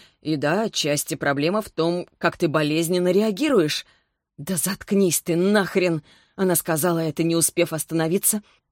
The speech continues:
и тут уже Нельсон заорал на неё. "Сама иди нахрен!" Она сидела оглушённая, услышав, как он задохнулся. Она думала, что Нельсон начнёт умолять, извиняться,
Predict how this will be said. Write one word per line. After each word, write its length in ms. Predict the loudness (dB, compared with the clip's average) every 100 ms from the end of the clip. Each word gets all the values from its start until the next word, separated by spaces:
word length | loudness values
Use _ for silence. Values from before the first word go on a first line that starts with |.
| _
и 140 | -4 -2
тут 280 | -2 0
уже 260 | 0 2 4
Нельсон 540 | 4 4 2 0 -2
заорал 460 | 0 0 0 0 0
на 80 | 0
неё. 360 | 0 0 -2 -6 _ _ -10
"Сама 680 | -4 -2 0 2 4 4 2
иди 180 | 2
нахрен!" 680 | 2 4 4 4 2 2 0 -4 _ _ _ _ _
Она 220 | -6 -4
сидела 440 | -2 -2 -2 0 0
оглушённая, 800 | 0 0 0 0 2 2 0 -4 -12 -6
услышав, 520 | -2 0 0 -2 -4 -8 _ _
как 220 | -6 -2
он 120 | 0
задохнулся. 680 | 0 -2 -4 -4 -2 -2 -4 -10 _ _ _ _
Она 200 | -4 -2
думала, 280 | 0 0 0
что 200 | -2 -4
Нельсон 400 | -2 0 -2 -4
начнёт 400 | -4 -4 -4 -4
умолять, 560 | -2 0 0 -2 -4 -6
извиняться, 760 | -4 0 0 2 0 -2 -4